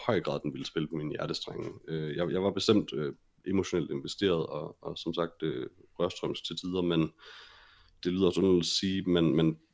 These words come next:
måske det, fordi der var andre ting, der sådan lidt trak i nogle andre retninger for mig, mens jeg så den, at det gjorde det lidt svært at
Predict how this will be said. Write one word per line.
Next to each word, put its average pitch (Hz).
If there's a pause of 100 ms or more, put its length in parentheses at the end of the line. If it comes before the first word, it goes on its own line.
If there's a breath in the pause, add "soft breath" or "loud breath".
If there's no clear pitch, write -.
(120)
måske 98
det, -
fordi 90
der 82
var 85
andre 85
ting, 82
der 82
sådan 85
lidt 80
trak -
i 78
nogle 76
andre 85
retninger 82
for 90
mig, 85
mens 90
jeg 85
så 85
den, 76
at 67 (280)
det -
gjorde 80
det 80
lidt 80
svært 85
at 78